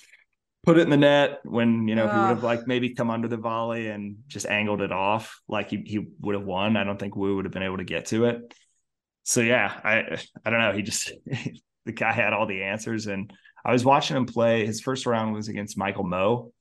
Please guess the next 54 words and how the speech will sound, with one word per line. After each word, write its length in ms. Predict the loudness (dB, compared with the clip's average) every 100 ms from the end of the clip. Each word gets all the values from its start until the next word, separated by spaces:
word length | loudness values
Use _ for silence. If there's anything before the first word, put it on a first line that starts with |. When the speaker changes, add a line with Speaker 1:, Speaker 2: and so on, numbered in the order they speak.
| _ _ _ -8
Speaker 1:
and 180 | -6 -2
he, 120 | 0
Speaker 2:
Yeah. 220 | 2 0
Speaker 1:
he, 60 | -2 -8 _ _
yeah, 280 | 0 0 2
he 100 | 2
won 200 | 2 2
that 200 | 2 0
one 140 | -2
in 100 | -4
three 180 | -8 -6
sets, 300 | -2 -2 -2
and 100 | -2
Mmoh, 400 | 2 2 0 -4
you 80 | -6
know, 140 | -6 -4
just 220 | -6 -4
beat 140 | -4
Zverev 460 | -2 -2 0 0 -2
at 160 | -6
the 280 | -6 -6 -6 -12 _
Australian 420 | -4 0 0 0
Open. 320 | -2 -4 -6
So 300 | -4 -2 -4 -8 -18 -20 -20 -20 _
he's 200 | 4 6
playing 260 | 4 4
good 180 | 4 0
tennis, 540 | 0 -4 -4 -4 -8 -10
and 320 | -6 -4 -4 -4
I, 80 | 0
Speaker 2:
Yeah. 160 | 2 2 0 -6 _ _ _ -2
Speaker 1:
I, 40 |
I'd 60 | 2
never 200 | 4 2
seen 500 | 0 0 2 0 -2
Wu 240 | -4 -6 -6
play 260 | -4 -2
in 80 | -2
person, 580 | -2 -6 -4 -4 -6 -10 _ _ _ _ _ _ _ _ _
but 280 | 2 2 2
I, 360 | 2 2 0 -4
I 40 |
took 200 | -6 -4
a 60 | -2
few 180 | -2 -2
videos, 640 | 0 0 -2 -4 -8 -8
and 180 | -8 -4
I 100 | -2
actually 260 | 0 0 -2
made, 220 | 0 -2
like, 160 | -4
an 60 | -4
Instagram 440 | -6 -6 -6 -6
reel 460 | -4 -4 -4 -6 -12